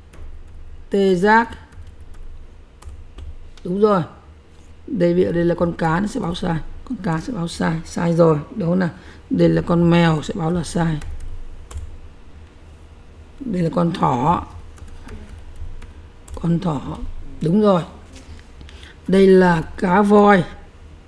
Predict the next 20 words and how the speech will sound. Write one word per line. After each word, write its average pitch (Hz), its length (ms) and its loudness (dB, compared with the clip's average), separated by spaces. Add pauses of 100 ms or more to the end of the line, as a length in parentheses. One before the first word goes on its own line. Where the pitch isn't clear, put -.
(400)
Cá 175 240 -2
voi 180 260 6
hay 175 120 2
cá 185 100 0
heo 185 320 6
nhỉ? 175 200 4
Cá 185 80 -4
heo 175 280 2
à? 139 60 -4 (640)
Cá 175 140 0
voi. 180 320 4 (540)
Không 185 120 -2
phải 175 160 -2
cá - 0 -
voi. 175 140 -2 (460)
Đây 185 140 4
là 180 80 6
cá 180 140 2
gì 190 140 6
nhỉ? 165 140 4